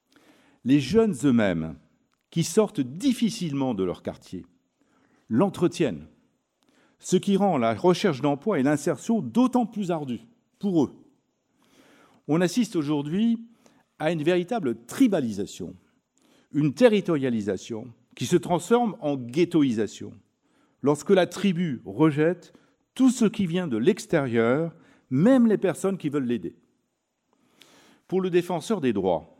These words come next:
le sentiment de relégation dérive de façon générale des difficultés que rencontrent certains de nos concitoyens dans l'exercice de leurs droits, contrairement à ce qu'affirme notre pacte social. Beaucoup de ces jeunes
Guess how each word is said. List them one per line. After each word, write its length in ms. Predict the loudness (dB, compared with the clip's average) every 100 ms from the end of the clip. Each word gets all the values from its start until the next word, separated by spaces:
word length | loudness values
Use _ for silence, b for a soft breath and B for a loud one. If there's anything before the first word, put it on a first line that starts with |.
| _ _ _ _ _
le 120 | -2
sentiment 560 | 0 -2 -6 -4 -4 -2
de 80 | -2
relégation 960 | 0 2 2 2 0 -2 -2 -2 -4 -10 b b b b -4
dérive 360 | 0 0 0
de 100 | 0
façon 320 | -2 -2 -2
générale 760 | -2 -2 -2 -2 -2 -2 -4 -8 b b b -2
des 140 | 0
difficultés 600 | 0 -2 -4 -4 -2 -2
que 100 | 0
rencontrent 440 | -2 -2 -4 -6 -8
certains 500 | -6 -6 -2 -4 0
de 120 | 0
nos 140 | 0
concitoyens 760 | -2 -4 -4 -4 -2 0 -2 -6 b b _
dans 200 | -4 0
l'exercice 680 | 0 0 -2 -6 -6 -8 -4
de 100 | -6
leurs 160 | -6
droits, 400 | -8 -8 -10 _ _ _ _ b b 0
contrairement 560 | 0 2 0 2 0
à 40 | -2
ce 140 | -4
qu'affirme 420 | -4 -2 -2 -4
notre 240 | -6 -8 -8
pacte 340 | -8 -8 -12
social. 420 | -14 -14 -12 -12 -14 _ _ _ _ _ b b b b b b
Beaucoup 400 | 4 4 4 -2
de 120 | -2
ces 180 | -4 -6
jeunes 380 | -6 -6 -8